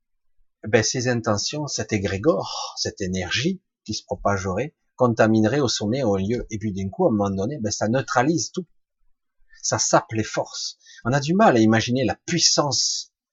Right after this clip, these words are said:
d'un égrégore, et l'énergie qui peut être connectée au réseau. Si elle est juste, elle se propagera comme une traînée de pou-, de poudre.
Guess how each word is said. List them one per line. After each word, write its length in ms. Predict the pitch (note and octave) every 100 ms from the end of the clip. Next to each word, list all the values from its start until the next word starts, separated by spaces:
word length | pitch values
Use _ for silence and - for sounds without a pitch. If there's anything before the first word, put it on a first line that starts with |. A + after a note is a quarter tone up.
| _
d'un 220 | G#2+ G#2
égrégore, 680 | G#2+ G2+ G#2 G2+ D#3 F3 - _ _ A2
et 80 |
l'énergie 640 | A#2+ E3+ E3 B2 B2 E3 E3 _ - - - _
qui 120 | G#2+
peut 160 | - A#2+
être 360 | C3+ - - _ -
connectée 540 | D3+ C3 A#2 - B2
au 80 | A2
réseau. 360 | G2+ F#2+ E2 _ _ _ _ _ _ _ _
Si 260 | - - E3
elle 160 | C3
est 60 | A#2
juste, 520 | G2+ B2 D3+ - - _
elle 100 | G#2+
se 140 | -
propagera 680 | - - - C#3+ A2 A2 A2
comme 200 | G2+ G2
une 80 | G2
traînée 260 | - F#2+
de 40 | F2
pou-, 220 | - D#3+ _ _ G3+
de 120 | F#3+
poudre. 340 | - E3 -